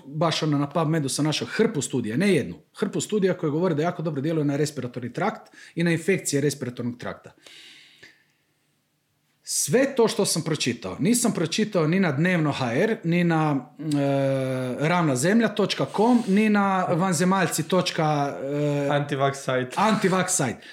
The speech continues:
Speaker 1: To sam pročitao na Lancetu, na PubMedu, na Examinu i na hrp-, na, na,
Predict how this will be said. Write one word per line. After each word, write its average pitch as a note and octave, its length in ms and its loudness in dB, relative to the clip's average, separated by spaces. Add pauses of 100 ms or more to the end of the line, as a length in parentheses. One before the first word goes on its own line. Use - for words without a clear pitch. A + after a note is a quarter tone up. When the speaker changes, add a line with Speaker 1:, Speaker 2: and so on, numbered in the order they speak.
(160)
Speaker 1:
To A#3+ 140 2
sam B3 160 0
pročitao E3 500 -2
na B2+ 200 -2
Lancetu, A#3+ 800 2
na B2 260 -4
PubMedu, G#3 680 2
na D#3 200 0
Examinu F3+ 720 2
i D3 100 -2
na B2+ 120 -2
hrp-, - 380 -4
na, D#3+ 300 2
na, D#3+ 300 0